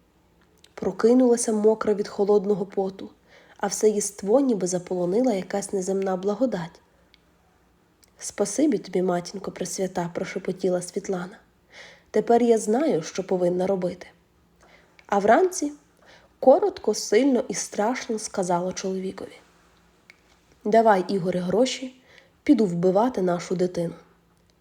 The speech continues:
Чоловік відрахував з гаманця потрібну суму, і Світлана вийшла з дому. На ніч постелила на свою половину ліжка пелюшку, випила якісь пігулки і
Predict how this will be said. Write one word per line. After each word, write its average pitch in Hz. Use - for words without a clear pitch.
Чоловік -
відрахував 226
з -
гаманця 190
потрібну 196
суму, 262
і 180
Світлана 208
вийшла 190
з 190
дому. 180
На 220
ніч 349
постелила 214
на 185
свою 190
половину 185
ліжка 180
пелюшку, 214
випила 202
якісь 180
пігулки 233
і 202